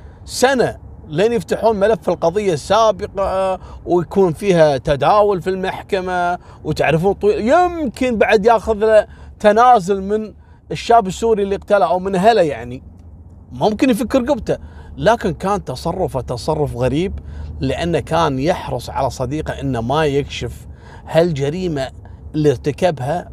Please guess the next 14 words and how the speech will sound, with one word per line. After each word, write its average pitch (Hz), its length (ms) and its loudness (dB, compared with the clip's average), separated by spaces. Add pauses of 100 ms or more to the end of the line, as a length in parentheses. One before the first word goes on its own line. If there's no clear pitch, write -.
(100)
واللي 131 220 -4
كانت 160 280 -4
ضد 156 200 -4
مجهول 127 280 -2
اللي 117 120 -2
هو 131 120 0
الفلبيني 165 680 -4 (400)
إلا 165 360 0
بعد 147 320 -2
ما 120 160 -4
ينفذون 127 520 -4
في 143 420 -4 (320)
حكم 127 580 -4 (360)
القصاص. - 680 -10